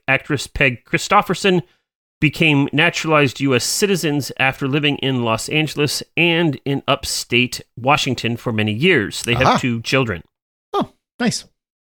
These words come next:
Speaker 1: Uh, as I was looking through his credits, his most recent thing has been in thirteen episodes of Superman and Lois. He
Speaker 2: Okay.
Speaker 1: plays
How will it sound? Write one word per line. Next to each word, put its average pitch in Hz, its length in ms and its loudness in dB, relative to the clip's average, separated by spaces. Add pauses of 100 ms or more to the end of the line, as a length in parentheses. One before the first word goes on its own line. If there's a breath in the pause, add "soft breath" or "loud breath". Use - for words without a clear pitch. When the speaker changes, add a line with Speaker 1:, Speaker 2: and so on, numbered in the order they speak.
Speaker 1:
Uh, 127 220 2
as 156 260 2
I 147 120 4
was 139 180 2
looking 143 220 0
through 139 220 -2
his 120 240 0
credits, - 440 -4
his 139 260 -4
most 123 300 -4
recent - 360 -6
thing 156 220 -2
has 139 160 -2
been 127 200 0
in 113 420 -2
thirteen 151 380 -2
episodes 131 460 -4
of 117 140 -4
Superman 117 440 -2
and 101 160 -6
Lois. 202 440 -2 (320)
He - 80 2
Speaker 2:
Okay. 113 140 0
Speaker 1:
plays 127 500 0